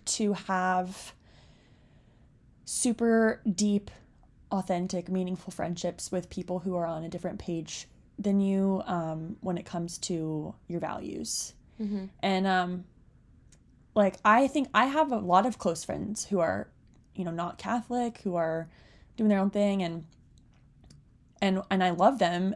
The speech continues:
Speaker 1: and we have good, we have good friendships. Like, I would say we have good friendships, but it's, like, my friendship with you is on a different <laughs> level because we have that faith piece in common, and, um, like, there are certain things that I wouldn't feel comfortable sharing with those friends,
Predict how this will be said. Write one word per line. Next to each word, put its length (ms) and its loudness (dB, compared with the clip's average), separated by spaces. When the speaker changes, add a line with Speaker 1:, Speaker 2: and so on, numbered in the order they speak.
Speaker 1:
and 400 0
we 120 4
have 300 0
good, 260 2
we 120 4
have 180 2
good 160 2
friendships. 520 -6
Like, 100 -2
I 60 4
would 100 0
say 100 0
we 80 0
have 200 -6
good 140 -2
friendships, 520 -6
but 260 2
it's, 320 -2
like, 120 2
my 160 4
friendship 260 2
with 140 -6
you 80 0
is 80 0
on 120 0
a 40 -4
different 380 -2
<laughs> 60 2
level 180 4
because 300 0
we 100 2
have 320 -2
that 240 -2
faith 280 -6
piece 220 -4
in 140 -4
common, 360 0
and, 260 -6
um, 360 -4
like, 160 0
there 140 4
are 60 4
certain 260 -2
things 360 0
that 300 0
I 540 0
wouldn't 260 2
feel 80 -2
comfortable 300 -4
sharing 280 -2
with 140 -6
those 260 -6
friends, 540 -6